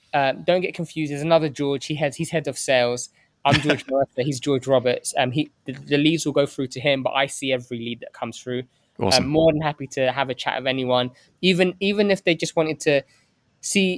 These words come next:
Speaker 1: if D S P is viable for them. And one last thing I wanna say is that just
Speaker 2: Mm-hmm.
Speaker 1: don't look at D S P. This is a criteria we created and we've seen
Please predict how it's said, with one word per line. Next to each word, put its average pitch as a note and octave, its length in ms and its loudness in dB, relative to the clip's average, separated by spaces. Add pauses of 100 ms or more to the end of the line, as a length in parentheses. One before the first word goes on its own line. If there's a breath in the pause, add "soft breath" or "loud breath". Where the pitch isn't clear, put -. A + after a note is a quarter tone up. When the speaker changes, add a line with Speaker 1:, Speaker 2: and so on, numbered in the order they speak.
Speaker 1:
if E3+ 160 -2
D D#3+ 120 4
S D#3+ 140 2
P D#3+ 120 -4
is C3+ 100 -4
viable C#3 480 0
for A#2+ 160 -14
them. A2+ 260 -6
And D3+ 140 -8
one F3 220 2
last F3 260 2
thing F3 80 -4
I D#3+ 40 2
wanna D3+ 220 0
say D3 260 0
is C3+ 160 -4
that C#3+ 140 -6
just - 160 4
Speaker 2:
Mm-hmm. - 0 -
Speaker 1:
don't D#3+ 180 6
look E3+ 200 -2
at - 100 -12
D D3+ 120 0
S C#3 140 -2
P. C3+ 300 -4
This C#3+ 160 -12
is - 80 -8
a D3+ 60 -2
criteria D3 500 0
we B2 140 -6
created C#3+ 560 -2
and B2 100 -2
we've A#2+ 100 -6
seen C3+ 380 -6